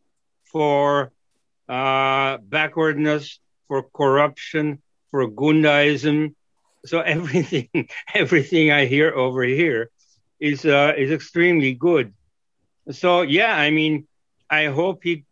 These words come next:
keeps on growing. And, you know, my,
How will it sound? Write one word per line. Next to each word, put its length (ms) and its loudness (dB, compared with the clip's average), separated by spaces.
keeps 340 -8
on 220 2
growing. 680 0
And, 480 -2
you 120 -6
know, 180 0
my, 560 0